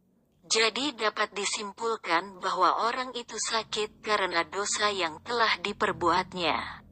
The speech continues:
Jadi setelah disembuhkan oleh Yesus, ia harus hidup benar.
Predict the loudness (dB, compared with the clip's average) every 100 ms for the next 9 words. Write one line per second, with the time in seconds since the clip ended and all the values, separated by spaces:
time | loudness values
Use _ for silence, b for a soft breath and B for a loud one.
0 | -20 -20 -20 -20 -20 -20 -20 -12 0 4
1 | 4 2 -2 -2 0 0 4 4 4 2
2 | -4 -4 -2 -4 -2 0 2 4 4 2
3 | -4 -4 -2 -2 -2 -4 -6 -10 _ -4
4 | 2 6 6 4 2 -2 -4 -4 -4 -4
5 | -6 -4 -2 2 2 2 0 -10